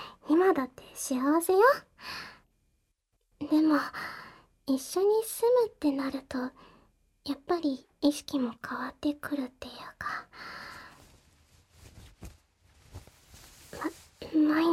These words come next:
日エッチのことしちゃったりして、そ、そんなわけないか。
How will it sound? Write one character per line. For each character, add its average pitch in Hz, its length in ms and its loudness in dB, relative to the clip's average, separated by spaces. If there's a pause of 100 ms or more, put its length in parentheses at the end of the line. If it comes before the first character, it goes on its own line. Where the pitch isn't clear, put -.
(140)
日 277 280 -4 (460)
エ 339 60 2
ッ 349 120 0
チ - 140 -4
の 302 140 0
こ - 160 -10
と - 180 -14
し - 80 -16
ち - 120 -8
ゃ 349 40 0
っ 339 140 -10
た 381 120 0
り 381 160 -4
し - 120 -16
て、 - 120 -14 (1160)
そ、 - 120 -20 (1200)
そ 277 60 -6
ん 330 140 0
な 403 60 2
わ 494 200 4
け 370 140 0
な 294 160 0
い 320 60 -8
か。 - 160 0